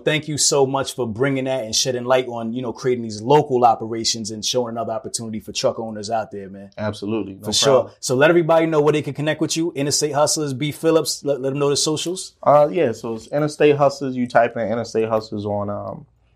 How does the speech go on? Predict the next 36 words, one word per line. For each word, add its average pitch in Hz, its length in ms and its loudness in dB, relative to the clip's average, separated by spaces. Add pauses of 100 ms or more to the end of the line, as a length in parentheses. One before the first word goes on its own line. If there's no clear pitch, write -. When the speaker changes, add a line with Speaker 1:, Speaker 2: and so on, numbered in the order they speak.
(160)
Speaker 2:
Instagram, 110 540 2
we'll 107 140 0
pop 107 280 2
right 104 160 -2
up. 104 280 -2 (400)
No, 104 360 6
no 98 440 0
underscores, 101 500 0
anything 101 360 -4
like 98 220 -2
that. 98 340 0
And 95 80 -8
then 101 120 -4
my 98 180 -6
Instagram 101 640 -8
is, 101 100 -14
uh, 98 340 -6
B 110 160 -2
Phillips - 640 -2 (420)
with, 98 140 4
uh, 92 140 8 (120)
three 123 300 8
L's 98 340 2
for 101 240 -4
the, 95 140 -6
uh, 82 340 -4
B 104 220 2
Phillips. - 600 0 (100)
That'll 98 200 6
bring 101 240 -2
up, 98 160 0
uh, 95 160 -2
my 98 160 -2
page 98 280 0
as 95 100 -8
well. 101 320 0